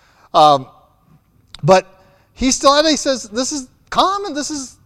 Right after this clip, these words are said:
this is what we all have to do. There's no special access. There is no, um, uh, fast lane. We all have to come to Christ the same way.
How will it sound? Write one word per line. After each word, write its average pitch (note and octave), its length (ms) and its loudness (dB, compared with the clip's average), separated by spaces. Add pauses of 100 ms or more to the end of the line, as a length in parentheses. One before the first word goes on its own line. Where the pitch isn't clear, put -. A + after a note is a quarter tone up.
(140)
this A#3+ 200 -14
is C4+ 120 -14
what C#4+ 160 0
we D4+ 140 -6
all C#4+ 360 2
have C#4 280 -2
to D#4+ 80 -8
do. E4+ 280 -2
There's G3 260 -2
no A#3 360 -2
special C#4+ 1040 -6 (720)
access. B3+ 640 -2
There F#3 160 -2
is C4+ 240 -4
no, C#4+ 440 -2 (160)
um, G3 400 -6 (460)
uh, G3+ 140 -4
fast C#4 460 -4
lane. C#4+ 560 -2 (960)
We E3 140 -2
all D4 280 6
have C#4+ 300 -2
to A3 80 -10
come C#4+ 300 -6
to D#4+ 60 -8
Christ A3 400 -2
the G3 80 -14
same B3 460 -6
way. B3 600 -6